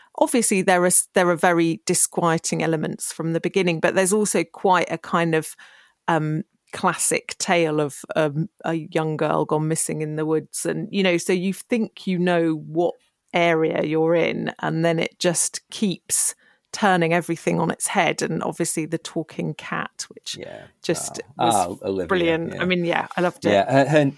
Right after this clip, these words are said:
Speaker 2: her book from this year, Sundial, people say is just as good. I haven't read that one yet. Um,
Speaker 1: No, I haven't read it yet, but I, it's on my
Speaker 2: yeah,
Speaker 1: pile.
Speaker 2: me too. It's been on my shelf for months. I just haven't, 'cause basically I can't read anything that I'm not interviewing about, and she wasn't on the show this year, so I need to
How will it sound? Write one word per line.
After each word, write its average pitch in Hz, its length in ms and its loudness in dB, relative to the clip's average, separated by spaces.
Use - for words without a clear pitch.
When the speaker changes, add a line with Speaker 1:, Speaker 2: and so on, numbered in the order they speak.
Speaker 2:
her 131 140 4
book 151 220 4
from 120 120 -2
this 123 180 2
year, 101 140 2
Sundial, 92 800 -2
people 98 260 -4
say 95 260 0
is 90 80 -6
just - 320 -10
as 95 140 -6
good. 104 180 -4
I 95 60 2
haven't 95 240 -2
read 92 220 -4
that 90 160 -4
one 87 220 -12
yet. 85 260 -14
Um, 87 400 -10
Speaker 1:
No, 202 320 2
I 190 120 2
haven't 202 280 -2
read 185 160 0
it - 80 -2
yet, - 280 2
but - 100 -2
I, 170 120 0
it's 165 160 -4
on 175 120 -2
my 170 180 -2
Speaker 2:
yeah, 185 140 0
Speaker 1:
pile. 147 240 -4
Speaker 2:
me - 80 -4
too. 92 80 -4
It's - 100 -10
been 101 80 -4
on 104 140 -4
my 95 260 -8
shelf 98 380 -2
for 87 100 -12
months. 92 500 -6
I 98 40 -10
just - 180 -14
haven't, 98 220 -10
'cause - 100 -16
basically 120 300 4
I 92 80 4
can't 95 280 -2
read 92 120 -4
anything 92 240 -8
that 71 80 -8
I'm 92 140 -8
not 87 280 -8
interviewing 90 440 -6
about, 78 340 -6
and - 100 -16
she - 80 -10
wasn't 90 200 -10
on 90 60 -14
the 87 80 -12
show 90 240 -6
this 82 200 -12
year, 82 180 -10
so 90 160 -8
I 90 60 -8
need 90 240 -10
to 87 220 -12